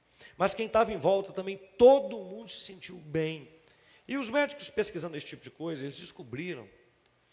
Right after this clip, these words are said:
que quando a gente pratica atos de bondade, o nosso organismo libera certos hormônios que trazem saúde para nós, trazem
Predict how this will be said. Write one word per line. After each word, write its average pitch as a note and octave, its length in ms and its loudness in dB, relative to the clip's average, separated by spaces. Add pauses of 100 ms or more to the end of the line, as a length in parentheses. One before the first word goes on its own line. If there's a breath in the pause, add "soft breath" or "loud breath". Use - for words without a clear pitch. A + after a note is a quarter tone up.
(240 soft breath)
que D3+ 100 -12
quando A#3 280 -2
a A3 40 -2
gente F#3+ 280 -10
pratica D#3 680 -4
atos F3 240 -10
de B2+ 120 -18
bondade, A#2+ 760 -10 (1300 loud breath)
o D3 120 -16
nosso - 360 2
organismo E3 600 2
libera E3 340 2
certos F3+ 460 -4
hormônios D#3 640 -4
que - 100 -16
trazem F#3+ 540 0
saúde E3+ 580 -2
para B2+ 180 -8
nós, A2+ 460 -14 (260)
trazem E3+ 320 2